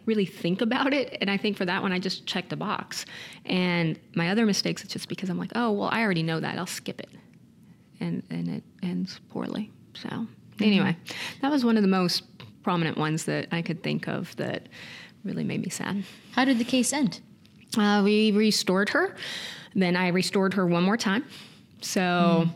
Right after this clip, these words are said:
Speaker 1: you know, at that point, I'm paying her
Speaker 2: Yeah.
Speaker 1: for the case.
Speaker 2: Yeah, absolutely.
Speaker 1: Um, got her connected to a sleep physician in the area who really helped improve that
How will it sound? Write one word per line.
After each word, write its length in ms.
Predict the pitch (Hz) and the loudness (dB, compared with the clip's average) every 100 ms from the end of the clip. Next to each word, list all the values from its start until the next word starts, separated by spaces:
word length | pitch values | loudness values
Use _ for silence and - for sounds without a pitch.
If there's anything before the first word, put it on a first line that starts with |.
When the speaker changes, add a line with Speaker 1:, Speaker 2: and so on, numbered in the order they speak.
| - | -2
Speaker 1:
you 140 | 185 | 0
know, 100 | 180 | 2
at 80 | 175 | 2
that 160 | 170 - | -2 0
point, 220 | 208 190 | 0 2
I'm 140 | 180 190 | 0 2
paying 320 | 196 185 196 | 2 2 2
her 260 | 170 185 - | 2 -2 0
Speaker 2:
Yeah. 220 | 190 185 | 2 4
Speaker 1:
for 60 | 220 | 4
the 100 | 196 | 2
case. 400 | - 175 - 185 | 0 -2 -2 -2
Speaker 2:
Yeah, 180 | 196 190 | 0 2
absolutely. 440 | 185 180 175 175 | 2 4 4 2
Speaker 1:
Um, 60 | 170 - - - - | -2 -8 -8 -8 -2
got 200 | 190 190 | 2 2
her 140 | 214 196 | 2 2
connected 640 | 226 196 190 - 208 196 - | 4 4 2 0 0 0 -4
to 240 | - 190 180 | 0 2 2
a 40 | 180 | -2
sleep 300 | - 185 - | -2 -4 -2
physician 400 | 185 185 - 185 | -2 0 0 0
in 80 | 180 | 0
the 160 | 180 | -2
area 460 | 160 165 196 240 233 | -2 -2 -2 -2 -2
who 480 | 202 180 170 165 160 156 | 0 2 2 0 0 0
really 440 | 165 170 170 170 | 2 4 4 2
helped 500 | 170 - 165 160 - | 0 -2 -4 -4 -4
improve 460 | 170 160 - 165 156 | -2 -2 -2 -2 -2
that 260 | 151 143 | -4 -4